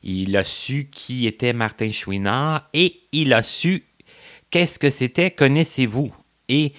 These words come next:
il s'y est intéressé de plusieurs façons parce que,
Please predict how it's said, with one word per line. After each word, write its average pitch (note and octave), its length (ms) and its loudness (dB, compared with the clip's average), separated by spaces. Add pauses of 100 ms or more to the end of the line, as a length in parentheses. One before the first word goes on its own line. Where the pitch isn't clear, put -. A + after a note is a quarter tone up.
(420)
il B2+ 160 2
s'y - 260 -2
est D#3 160 2
intéressé D#3+ 720 2
de C3 220 4
plusieurs F3 760 2
façons C#3+ 460 -2
parce A2+ 260 -4
que, C3 320 2